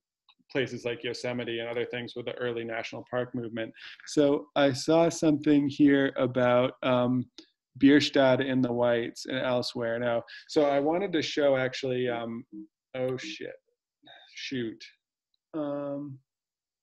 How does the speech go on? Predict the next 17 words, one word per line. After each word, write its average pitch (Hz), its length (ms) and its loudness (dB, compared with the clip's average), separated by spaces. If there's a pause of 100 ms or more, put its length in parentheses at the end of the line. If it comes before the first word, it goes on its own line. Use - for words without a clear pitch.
(100)
I 147 80 -4
hit 143 160 -2
the 139 100 -8
wrong 127 280 -6
button, 123 340 -6
hold 123 280 -12
on. 120 220 -14 (1400)
Um, 127 340 -2 (1400)
now 127 180 -6
my 123 140 -6
mouse 120 280 -8
disappeared, 120 640 -10 (180)
this 127 160 -16
is 127 80 -14
bad. 113 380 -16 (1700)
<laughs> - 380 2 (1400)
Okay, 208 400 6